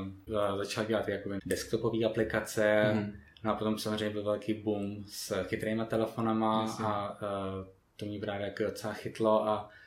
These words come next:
Speaker 1: tak jsem začal dělat, eh, aplikace pro mobilní telefony, no
Speaker 2: Mhm.
Speaker 1: u toho jsem zůstal a to mě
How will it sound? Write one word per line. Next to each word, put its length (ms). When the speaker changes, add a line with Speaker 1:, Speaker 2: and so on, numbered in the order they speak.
Speaker 1:
tak 120
jsem 120
začal 300
dělat, 460
eh, 40
aplikace 580
pro 360
mobilní 320
telefony, 760
no 100
Speaker 2:
Mhm. 80
Speaker 1:
u 40
toho 160
jsem 200
zůstal 460
a 60
to 180
mě 280